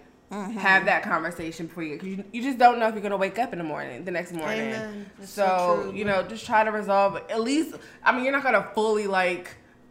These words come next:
Speaker 2: I'm over it completely, but at least get to a point where you can be like,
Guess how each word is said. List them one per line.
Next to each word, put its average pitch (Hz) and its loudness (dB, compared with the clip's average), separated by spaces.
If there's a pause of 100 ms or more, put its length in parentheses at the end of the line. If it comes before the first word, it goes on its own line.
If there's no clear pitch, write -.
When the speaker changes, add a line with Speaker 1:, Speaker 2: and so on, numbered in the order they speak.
Speaker 2:
I'm 208 4
over 202 2
it 196 -2
completely, 202 -8
but 180 -6
at 190 -4
least 240 -8
get 214 -6
to 208 -6
a 180 -6
point 190 -6
where 180 -6
you 190 -6
can 196 -10
be 185 -6
like, 170 -4